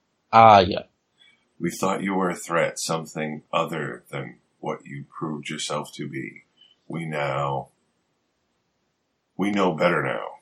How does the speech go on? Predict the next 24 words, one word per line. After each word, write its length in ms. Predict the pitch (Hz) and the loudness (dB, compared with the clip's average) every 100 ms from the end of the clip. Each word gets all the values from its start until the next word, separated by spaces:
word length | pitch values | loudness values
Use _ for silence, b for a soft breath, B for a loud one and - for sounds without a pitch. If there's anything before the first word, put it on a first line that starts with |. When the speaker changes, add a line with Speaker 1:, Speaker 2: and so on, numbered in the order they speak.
| _ _ | _ _
Speaker 2:
Duh. 340 | 82 76 71 - - _ _ _ _ _ _ _ _ _ _ _ _ _ _ _ _ _ - | -6 -4 -6 -10 -18 _ _ _ _ _ _ _ _ _ _ _ _ _ _ _ _ _ -10
And 240 | - 64 | -10 -8
then 120 | 62 | -10
there's 240 | 62 65 65 | -8 -8 -6
Danny. 520 | 78 71 69 76 76 _ _ _ _ _ _ 131 | -6 -4 -4 -6 -10 _ _ _ _ _ _ -6
Speaker 1:
Danny's, 600 | 117 117 110 101 - - - | 2 4 4 2 0 -4 -4
yeah. 220 | 104 82 - _ _ _ _ | -2 -2 -4 _ _ _ _
"You 140 | 117 120 | 6 10
weren't 200 | 190 185 | 10 10
wrong 180 | 208 | 10
about 220 | 196 175 - | 12 10 10
Kunlun. 720 | 170 156 175 156 117 120 127 - | 6 6 8 8 8 2 -4 -8
It's 160 | 107 - | -2 4
not 180 | 113 139 | 8 10
a 40 | |
good 180 | 139 120 | 8 6
place 360 | 120 143 160 | 8 8 6
and 80 | 113 | 2
it 60 | 110 | 0
could 140 | - 104 | 0 2
use 160 | 101 | 4
help 160 | 120 117 | 6 8
rebuilding. 540 | 113 98 104 87 - b b b _ _ | 6 6 6 4 -2 b b b _ _
If 400 | 117 139 - - | 6 6 4 -12